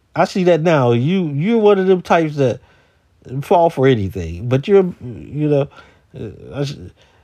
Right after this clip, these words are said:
I shouldn't, um, judge like that because, you know, I, it's just that he's a minister, man. He's a minister, you know? 'Cause I look at it like this, okay? The manufacturer suggested retail price is eighteen hundred dollars.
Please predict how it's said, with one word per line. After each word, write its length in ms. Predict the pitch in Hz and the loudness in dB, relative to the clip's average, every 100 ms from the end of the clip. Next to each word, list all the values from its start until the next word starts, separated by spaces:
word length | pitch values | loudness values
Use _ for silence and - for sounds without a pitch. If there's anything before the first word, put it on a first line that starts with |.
| _ _ | _ _
I 60 | 139 | -2
shouldn't, 460 | - 160 139 135 127 | 0 0 -2 -8 -2
um, 380 | 123 120 113 | 0 0 -2
judge 380 | 104 143 131 113 | 2 2 2 0
like 240 | 110 104 101 | -2 -2 -2
that 200 | 110 107 | -4 -6
because, 440 | 104 117 104 113 | -4 -2 -2 -2
you 160 | 120 120 | -4 -2
know, 240 | 110 110 | 0 0
I, 260 | - 120 87 | -2 -6 -6
it's 280 | - 123 113 | -8 -8 -6
just 220 | 123 - | -6 -2
that 160 | 117 | -2
he's 240 | 113 170 185 | 0 0 0
a 60 | |
minister, 580 | 160 185 214 185 - 113 | 2 2 2 0 -2 -4
man. 420 | 101 110 139 135 | -2 -2 -2 -2
He's 260 | 135 160 151 | -4 -4 -4
a 60 | 151 | -2
minister, 680 | 151 185 156 - - - - _ _ _ _ - | -2 -2 -2 -6 -12 -20 -20 _ _ _ _ -8
you 140 | 117 | -2
know? 220 | 127 139 196 - - - | 0 0 -4 -16 -20 -2
'Cause 280 | 190 165 170 - | 0 0 -2 0
I 80 | |
look 220 | 202 175 135 | 2 2 2
at 100 | 113 | 2
it 60 | |
like 240 | 110 98 90 | 2 -2 -6
this, 280 | 76 - | -14 -14
okay? 360 | 98 95 107 104 - _ _ _ _ _ _ _ _ _ _ _ _ - | -12 -6 -6 -6 -12 _ _ _ _ _ _ _ _ _ _ _ _ -4
The 80 | 123 | 2
manufacturer 640 | 156 180 175 175 160 147 | 4 6 4 2 0 -2
suggested 600 | - 120 107 135 - 123 | -2 -2 2 0 2 0
retail 380 | 123 180 165 135 | 0 2 2 2
price 340 | - 208 135 | 2 0 -2
is 120 | 104 - | -10 -4
eighteen 340 | 135 143 127 | -2 0 0
hundred 320 | 127 120 110 | 2 0 0
dollars. 440 | 101 101 104 - | -2 -2 -6 -18